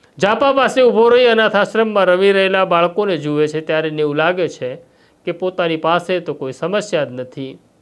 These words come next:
મારા મા બાપ છે, ગામમાં છે, પણ મા બાપ છે તેની મને ખબર છે, આમના તો મા બાપ પણ નથી. બસ આ બાળકોની સ્થિતિ જોઈ તેનું મન દ્રવી ઉઠે છે અને પોતાની પાસે રહેલા અઢી લાખ રૂપિયા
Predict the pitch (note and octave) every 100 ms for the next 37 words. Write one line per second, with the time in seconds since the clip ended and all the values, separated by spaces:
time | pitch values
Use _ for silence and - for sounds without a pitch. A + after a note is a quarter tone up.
0 | _ _ _ _ - C3+ D3 D3 D3+ E3+
1 | G3+ G#3 - D3 F#3 - _ _ _ _
2 | _ C3 F#3 C#4 A#3+ E3 D#3+ D#3 D3+ D3
3 | D3+ G3+ G#3+ - A3+ F#3 D#3 D3 C#3 C#3+
4 | - F3+ E3+ C#3 C3+ B2+ - _ _ _
5 | _ C3 D3+ E3+ D3+ C#3+ D3+ C#3+ D#3+ E3+
6 | - C#3+ C3 B2 C#3+ C3+ _ _ _ _
7 | _ _ _ - B3+ B3+ G#3 G3+ A3 A3
8 | B3+ B3+ B3+ A3 G#3+ G3 D#3 G#3 C4+ -
9 | _ _ E3 E3 D#3+ G3+ A3+ F3 F3 A#3
10 | F#3 D3 C3+ B2+ C3+ E3 _ _ _ _
11 | _ _ C#3+ D#3+ E3 F3+ F3+ F3 E3+ E3+
12 | E3 E3 E3 D3+ D3 D3+ C3 D3+ F#3 G3
13 | E3 C3 B2+ C3 A2+